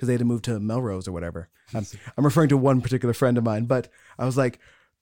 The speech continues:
Speaker 1: w-, we, we went out to see them, but a lot of their other friends did not 'cause,
Speaker 2: Right.
Speaker 1: you know, even though it's only, like, ten miles away, it takes you an hour and a half.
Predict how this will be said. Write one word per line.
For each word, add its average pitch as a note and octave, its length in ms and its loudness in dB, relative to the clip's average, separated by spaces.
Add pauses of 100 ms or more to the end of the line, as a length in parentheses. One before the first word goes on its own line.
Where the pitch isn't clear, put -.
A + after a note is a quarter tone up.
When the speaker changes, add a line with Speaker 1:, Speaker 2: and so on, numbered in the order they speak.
(400)
Speaker 1:
w-, C3 160 -8
we, F3 280 2
we F#3 420 2
went C3+ 180 0
out A2 140 -4
to - 60 -12
see B2 140 -4
them, G#2+ 300 -6
but C#3 240 -2
a D3 80 -2
lot D#3+ 100 4
of F3+ 60 0
their E3 100 2
other D3+ 100 2
friends C3 220 0
did C#3+ 140 0
not F3 240 0
'cause, B2+ 140 0
Speaker 2:
Right. B2 100 -4
Speaker 1:
you C3+ 60 0
know, G#2 260 -4 (240)
even C#3 160 0
though C3 120 2
it's B2 120 -4
only, B2 160 0
like, A2 140 -4 (360)
ten C3 220 0
miles A#2+ 240 0
away, B2+ 240 0
it G#2+ 80 -4
takes - 160 -8
you G#2 40 -2
an G2 40 -4
hour F2 100 -4
and F2 80 -6
a G2 60 -8
half. F#2 240 -12